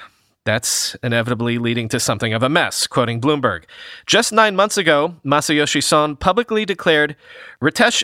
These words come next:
Agarwal, one of the star entrepreneurs backed by his SoftBank group. The Japanese billionaire boasted that Agarwal's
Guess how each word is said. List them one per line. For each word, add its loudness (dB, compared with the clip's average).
Agarwal, 2
one 0
of -2
the 0
star 2
entrepreneurs 0
backed -2
by 2
his -2
SoftBank 0
group. -2
The -4
Japanese 0
billionaire 2
boasted -2
that 0
Agarwal's 2